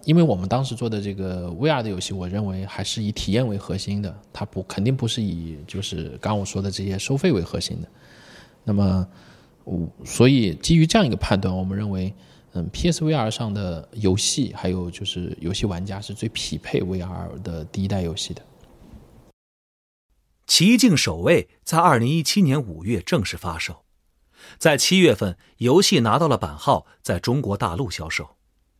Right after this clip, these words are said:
Speaker 2: 但是，由于V R设备的不够普及等种种原因，这个游戏不仅没有赚到钱，还让泰和网络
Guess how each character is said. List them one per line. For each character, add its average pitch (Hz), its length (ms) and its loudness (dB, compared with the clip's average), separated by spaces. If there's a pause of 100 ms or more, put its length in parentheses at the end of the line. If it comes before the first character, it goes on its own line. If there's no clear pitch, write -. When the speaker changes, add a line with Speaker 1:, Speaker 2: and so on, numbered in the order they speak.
(640)
Speaker 2:
但 92 160 2
是， 85 280 -4 (560)
由 170 200 6
于 220 120 6
V 226 180 4
R 139 180 6
设 170 220 2
备 127 100 2
的 98 80 0
不 107 160 -4
够 160 160 2
普 90 280 -8
及 117 180 -2
等 95 160 -2
种 92 180 -4
种 82 160 -6
原 80 220 -12
因， 82 220 -14 (800)
这 160 160 6
个 135 80 4
游 123 180 4
戏 139 180 2
不 156 200 4
仅 98 120 0
没 82 120 -2
有 131 120 2
赚 135 160 2
到 98 140 -2
钱， 80 340 -10 (380)
还 - 160 0
让 143 160 2
泰 151 240 2
和 127 160 0
网 87 180 -4
络 107 240 -2